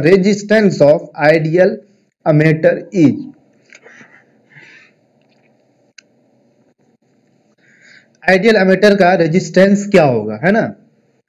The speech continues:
देखिए, अच्छा, emitter क्या होता है? जो electric current को measure करता है, उसको क्या बोलते हैं हम लोग?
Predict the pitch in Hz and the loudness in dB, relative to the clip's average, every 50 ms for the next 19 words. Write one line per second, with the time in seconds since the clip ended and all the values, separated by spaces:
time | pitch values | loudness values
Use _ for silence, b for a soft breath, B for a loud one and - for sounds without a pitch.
0 | _ b b b b b b b b b b _ - 143 143 139 123 - 113 107 | _ b b b b b b b b b b _ -4 0 0 0 0 -2 -6 -8
1 | 101 - - - _ _ _ _ - 175 180 226 190 202 202 214 202 208 214 214 | -8 -12 -18 -20 _ _ _ _ -6 -2 0 0 0 2 2 0 0 2 0 0
2 | 208 208 208 196 196 190 - 196 196 185 156 156 147 156 151 147 147 147 - 175 | 2 2 2 2 2 2 2 2 2 2 -2 -4 -4 -2 -2 -2 -2 -4 -6 -6
3 | 175 - 156 147 151 151 147 156 143 131 127 127 131 131 127 127 135 131 127 131 | -4 -2 0 0 0 0 0 -2 -2 0 0 0 0 0 -2 -4 -6 -6 -6 -6
4 | 131 131 - 147 147 147 139 131 127 131 127 127 135 127 120 127 139 165 185 175 | -6 -6 -8 -10 -6 -4 -2 -2 -2 -2 -2 -4 -4 -4 -2 -2 -2 -2 -4 -6